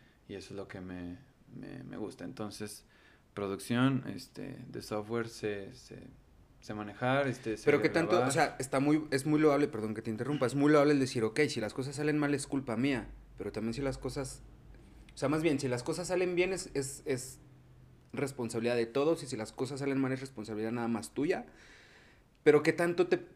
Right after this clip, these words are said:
Speaker 2: permitirías o te permites justo delegar, porque yo soy de la idea, yo, que al chile solos no podemos, güey.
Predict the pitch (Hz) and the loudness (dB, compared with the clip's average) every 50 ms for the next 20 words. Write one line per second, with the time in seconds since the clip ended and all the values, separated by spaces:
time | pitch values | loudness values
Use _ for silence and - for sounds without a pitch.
0 | _ _ _ 139 135 131 131 131 131 131 131 135 131 - 127 131 135 135 147 151 | _ _ _ 0 2 2 4 4 4 4 2 2 -2 -2 0 2 4 4 4 4
1 | 156 151 - - 131 117 117 120 120 120 127 143 131 - - - 139 131 135 - | 2 -2 -2 -2 -2 0 0 -2 -2 -2 -2 -4 -4 -4 -6 -4 -4 -4 -2 -2
2 | 147 147 143 135 127 139 143 139 - 131 - - 98 - - - _ _ _ _ | -2 0 2 2 2 2 0 -2 -6 -8 -8 -8 -10 -10 -12 -20 _ _ _ _
3 | _ _ _ _ _ - _ - 123 151 160 156 196 196 214 202 185 139 127 123 | _ _ _ _ _ -18 _ 0 2 4 4 6 8 8 8 8 8 8 6 6
4 | 131 156 190 185 - 95 107 107 127 - - - - _ _ _ _ _ _ _ | 6 4 2 -2 -2 -2 0 0 0 0 -4 -12 -20 _ _ _ _ _ _ _
5 | _ _ - 110 104 98 - - 131 131 147 143 - 135 123 139 127 117 107 98 | _ _ -14 -12 -12 -10 -6 -4 0 0 0 0 0 -2 -4 -2 -4 -6 -8 -10
6 | - - 98 101 110 120 123 113 87 - - - - - | -8 -8 -6 -4 -2 -2 -2 -4 -6 -8 -14 -20 -20 -20